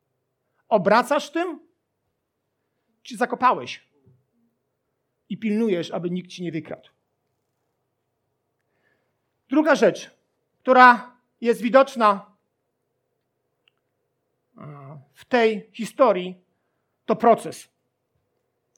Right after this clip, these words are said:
Ewangelia Mateusza dwadzieścia pięć szesnaście. „Sługa, który wziął pięć talentów, zaraz poszedł, zaczął nimi obracać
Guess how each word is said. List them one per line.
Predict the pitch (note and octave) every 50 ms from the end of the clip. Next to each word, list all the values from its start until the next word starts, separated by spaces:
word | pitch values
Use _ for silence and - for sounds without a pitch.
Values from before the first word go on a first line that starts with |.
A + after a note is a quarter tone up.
| _ _ _ _
Ewangelia | - G3 A#3 A3+ A#3+ B3+ B3 B3
Mateusza | A#3+ A#3 A#3 C4 B3+ B3 - B3
dwadzieścia | G#3+ A3+ A3 A#3+ A#3 - A#3+
pięć | G#3+ A3 A3 G#3+ A3
szesnaście. | A3 G3 - A3 G3 - - - - C#3+ C#3 C#3 - _ _ _ _ _ _ _ _ _ _ _ _ _ _ _ _ _
„Sługa, | _ - - D#4+ D#4+ - -
który | - D4 D4 C#4 C4+
wziął | A3 G#3 G3 C#4 C4+ C4 C4+
pięć | - C4 C#4 C4 -
talentów, | B3+ B3 B3+ B3+ B3 B3 B3 B3 G#3+ A#3
zaraz | A3+ G#3 A#3+ A#3 A3+ A3 -
poszedł, | - - C#4 C4 - - G3+ F3+ E3+ G3 G3+ F#3+ - _ _ _ _ _ _ _ _
zaczął | B3 F#3 B3+ B3+ B3+ C4 B3+ A#3+
nimi | A#3+ B3 A#3+ A#3+
obracać | - - F3 G#3+ A3 A#3 A3+ - A3+ G#3 G#3+ G#3 - -